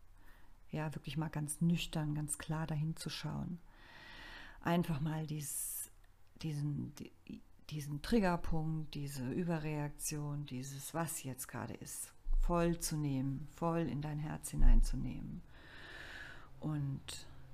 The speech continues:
es einfach dort aufzunehmen, es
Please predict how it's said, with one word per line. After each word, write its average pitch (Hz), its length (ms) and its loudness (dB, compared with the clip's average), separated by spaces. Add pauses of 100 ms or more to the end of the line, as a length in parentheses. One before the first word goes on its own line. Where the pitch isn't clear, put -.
(120)
es - 200 -8
einfach 143 380 -2
dort - 600 -8
aufzunehmen, 151 1080 0 (240)
es - 500 -10